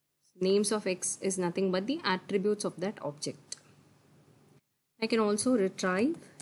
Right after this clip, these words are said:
using these names. So what is the name of X, or what is the height, height of X? Okay, like this I can retrieve,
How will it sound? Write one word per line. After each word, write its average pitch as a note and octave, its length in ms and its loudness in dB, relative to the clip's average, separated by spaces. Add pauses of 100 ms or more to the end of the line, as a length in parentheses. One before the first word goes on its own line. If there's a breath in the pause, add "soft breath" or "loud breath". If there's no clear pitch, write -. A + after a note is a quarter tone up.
using F#3+ 400 2
these F#3+ 340 -4
names. D#3+ 600 -2 (1900)
So E3+ 320 -4 (160)
what G3 240 2
is A3 140 2
the G#3+ 120 4
name F3 340 4
of C4 120 0 (120)
X, - 560 -4 (420)
or E3+ 300 -2 (240)
what F#3 320 -2
is G3+ 180 -2
the G#3+ 220 -2 (640)
height, - 580 -4 (920)
height F3 200 -4
of G#3 120 -6 (140)
X? - 420 -6 (760)
Okay, B3+ 200 6 (560 loud breath)
like F3 240 2
this B3+ 380 2
I F3 120 2
can A#3 280 2 (640)
retrieve, E3+ 600 0